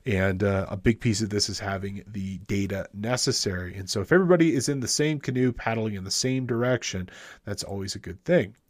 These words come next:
I'm also a big fan of transparency too. Uh, ask a direct question, get a direct response. And that's always best, is to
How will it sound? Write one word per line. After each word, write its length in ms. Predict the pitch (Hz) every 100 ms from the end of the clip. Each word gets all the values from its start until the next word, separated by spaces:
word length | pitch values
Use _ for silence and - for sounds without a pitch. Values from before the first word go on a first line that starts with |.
| -
I'm 80 |
also 240 | 185 233 247
a 40 |
big 280 | 196 165 147
fan 380 | - 135 131 131
of 200 | - 104
transparency 1080 | - 110 95 - - - 143 131 104 - 90
too. 380 | - 156 107 90 - - - - -
Uh, 240 | 95 95 95
ask 260 | 117 -
a 60 | 135
direct 240 | 123 127
question, 320 | - 170 -
get 200 | 170 131
a 40 | 120
direct 300 | - 131 -
response. 680 | 127 - 147 143 - - - _ _ _ _ _ _ _ _ -
And 100 | 98
that's 200 | 104 -
always 420 | - 117 117 107
best, 380 | 120 107 95 -
is 120 | 92
to 180 | - 95